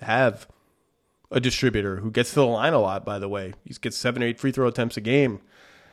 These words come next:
His driving, passing game, Dames, ha-, has gotten better as the years have gone on.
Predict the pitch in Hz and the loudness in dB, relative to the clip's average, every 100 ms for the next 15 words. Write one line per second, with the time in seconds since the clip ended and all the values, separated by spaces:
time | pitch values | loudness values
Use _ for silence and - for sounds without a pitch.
0 | _ _ - 120 117 - 131 139 135 117 | _ _ -6 -4 -2 4 10 10 8 6
1 | - 131 - 131 113 110 107 110 104 98 | 6 6 4 2 0 0 0 0 0 -4
2 | - - 117 - 113 107 113 110 113 117 | -10 -6 -2 0 -2 0 0 2 2 4
3 | 117 107 107 110 110 107 113 107 110 117 | 2 0 -2 -4 -4 0 0 2 0 0
4 | 101 | -2